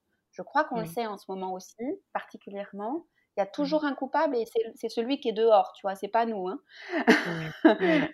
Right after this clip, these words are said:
Speaker 1: C'est,
Speaker 2: oui.
Speaker 1: c'est, ça peut, ça peut pas venir de chez nous, ça vient de chez l'autre. Donc, peut-être
Speaker 2: <laughs>
Speaker 1: c'est chez les parents qu'il se passe un truc, c'est les parents qui, euh, j'exagère un peu, hein, mais c'est
Speaker 2: Mhm.
Speaker 1: pour dire que,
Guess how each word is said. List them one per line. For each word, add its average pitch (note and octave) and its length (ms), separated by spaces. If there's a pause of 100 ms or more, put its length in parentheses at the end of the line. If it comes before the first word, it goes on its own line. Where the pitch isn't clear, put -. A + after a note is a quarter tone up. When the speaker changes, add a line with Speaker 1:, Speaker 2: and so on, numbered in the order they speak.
Speaker 1:
C'est, A3 120
Speaker 2:
oui. E3+ 120
Speaker 1:
c'est, G3 140
ça G3 120
peut, - 220
ça F#3+ 120
peut G#3+ 220
pas D#4 120
venir C#4 260
de B3 100
chez B3 200
nous, B3+ 240
ça - 160
vient A3 160
de A#3+ 60
chez G3+ 180
l'autre. D4 320
Donc, A3+ 200
peut-être A#3 360
Speaker 2:
<laughs> - 40
Speaker 1:
c'est G3+ 80
chez - 180
les B3+ 120
parents A3 380
qu'il G3+ 120
se - 80
passe F#3+ 220
un F3 160
truc, C4+ 420
c'est G#3 160
les F#3+ 100
parents G3+ 440
qui, F#3+ 280
euh, F3 60 (440)
j'exagère F#3+ 500
un F#3 140
peu, G3 120
hein, E3 220
mais D#3+ 220 (520)
c'est A3+ 80
Speaker 2:
Mhm. F3+ 60
Speaker 1:
pour C4 220
dire D#4 420
que, B3 100